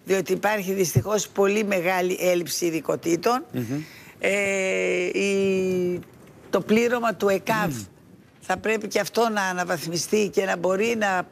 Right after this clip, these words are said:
Speaker 1: παρέχει κάποιες
Speaker 2: Ναι.
Speaker 1: πρώτες βοήθειες επιτόπου στο σπίτι και να αποφεύγεται η διακομιδή. Ε, τι άλλο;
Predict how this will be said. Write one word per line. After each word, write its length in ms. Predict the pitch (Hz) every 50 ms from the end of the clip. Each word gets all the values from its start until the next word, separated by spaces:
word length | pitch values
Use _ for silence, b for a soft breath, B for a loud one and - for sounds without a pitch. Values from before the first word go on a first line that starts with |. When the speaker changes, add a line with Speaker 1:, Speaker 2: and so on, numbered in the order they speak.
| -
Speaker 1:
παρέχει 560 | - 180 180 180 190 208 214 214 - - 190 170
κάποιες 640 | - 202 202 196 - - - 190 170 - - - - - 110 107
Speaker 2:
Ναι. 60 | 107
Speaker 1:
πρώτες 500 | 107 - 190 208 214 196 202 202 170 160
βοήθειες 640 | 175 190 196 208 208 - 185 190 185 170 - - - - -
επιτόπου 640 | 208 214 214 - - 175 - 202 196 190 185 - 165
στο 180 | - 190 175
σπίτι 480 | 165 - - 196 196 185 170 175 165 - B B B B B B
και 120 | - 185 196
να 120 | 190 185
αποφεύγεται 680 | - - 185 170 - 196 202 202 185 185 190 160 - 185
η 60 | 175
διακομιδή. 920 | 156 165 170 160 127 - 165 151 156 160 139 135 190 220 233 262 370 370 - - B B B B B B B B B B B B B B B B -
Ε, 1300 | 190 196 214 214 214 214 208 202 202 202 202 202 202 202 196 190 190 196 190 190 190 190 190 190 202 220 220 220 220 226 - - - - - - - - - - - - - -
τι 220 | - - 175 180
άλλο; 440 | 165 156 156 160 160 160 160 160